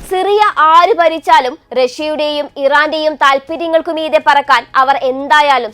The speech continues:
സമ്മതിക്കുകയില്ല. അഥവാ അതിന് വിമതർ മുതിർന്നാൽ റഷ്യയുടെ കൈവശമുള്ള ഒറഷ്നിക് ഹൈപ്പർസോണിക് മിസൈൽ കൊണ്ട്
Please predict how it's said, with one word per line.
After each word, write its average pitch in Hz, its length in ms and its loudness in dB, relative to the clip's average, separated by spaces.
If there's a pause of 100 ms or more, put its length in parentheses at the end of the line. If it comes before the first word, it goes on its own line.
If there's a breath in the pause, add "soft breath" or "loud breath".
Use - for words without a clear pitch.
സമ്മതിക്കുകയില്ല. 214 720 -6 (440 soft breath)
അഥവാ 370 260 4 (160)
അതിന് 339 320 -2
വിമതർ 302 360 -2 (100)
മുതിർന്നാൽ 277 460 -2 (340)
റഷ്യയുടെ 294 460 -4
കൈവശമുള്ള 294 600 -2 (260)
ഒറഷ്നിക് 285 480 -6
ഹൈപ്പർസോണിക് 302 760 -4
മിസൈൽ 294 340 -4
കൊണ്ട് 302 180 0